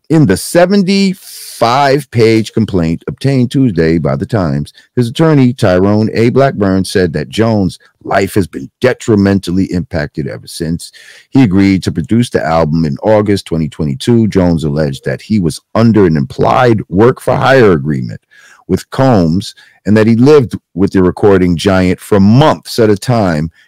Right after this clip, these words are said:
in Combs' homes in Los Angeles, New York City, and Miami, as well as several weeks on a yacht rented by Combs in the U S Virgin Islands. Stop right there.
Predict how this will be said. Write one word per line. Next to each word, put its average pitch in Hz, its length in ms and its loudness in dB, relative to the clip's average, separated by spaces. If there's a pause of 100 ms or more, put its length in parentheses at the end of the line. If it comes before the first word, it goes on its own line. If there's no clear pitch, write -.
in 180 140 -4
Combs' 104 420 0
homes 80 640 -2 (200)
in 82 60 -4
Los 78 280 -2
Angeles, 117 500 2
New 87 160 -2
York 95 420 2
City, 82 540 -2 (300)
and 78 280 -2
Miami, 73 640 -4 (240)
as 82 100 -4
well 107 200 4
as 90 100 -2
several 123 420 2
weeks 104 440 0
on 85 120 -2
a 76 40 -2
yacht 104 480 2 (280)
rented 101 380 -2
by 90 180 0
Combs 80 540 -2
in 80 140 -6
the 71 100 -4
U 69 200 -2
S 67 120 -6
Virgin 71 400 -4
Islands. 67 460 -8 (200)
Stop 131 320 0
right 98 220 2
there. 69 200 -2